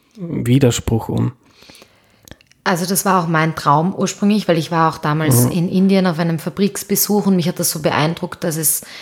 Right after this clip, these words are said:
Speaker 2: da sehr, sehr wenige, aber wirklich sehr, sehr gute Menschen gibt, die dort, äh, nachhaltige Fabriken aufgebaut haben. Und es war dann auch eine Idee, dort vielleicht zu produzieren, aber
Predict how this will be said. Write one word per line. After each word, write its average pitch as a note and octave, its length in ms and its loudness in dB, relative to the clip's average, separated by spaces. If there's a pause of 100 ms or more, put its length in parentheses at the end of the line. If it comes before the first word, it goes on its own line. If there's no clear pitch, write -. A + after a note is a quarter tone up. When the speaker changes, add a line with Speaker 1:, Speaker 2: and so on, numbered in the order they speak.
(280)
Speaker 2:
da D#3+ 180 2
sehr, F3+ 240 0
sehr E3+ 220 2
wenige, G3 640 4
aber D#3+ 400 2
wirklich D#3 240 -6
sehr, E3+ 160 0
sehr E3 100 -2
gute F#3+ 720 0 (480)
Menschen G3 440 2
gibt, A3+ 320 0
die G3 80 2
dort, F3 560 2
äh, D#3+ 420 0
nachhaltige D#3+ 920 0 (260)
Fabriken F#3+ 480 -2
aufgebaut E3+ 680 2
haben. F3+ 300 2 (720)
Und G3 160 4
es F3 120 2
war D#3+ 120 2
dann F#3 120 4
auch F3 80 2
eine F3+ 160 2
Idee, E3+ 320 0
dort - 480 -2
vielleicht E3 340 -4
zu F3+ 60 -6
produzieren, F3 600 0
aber D#3+ 400 2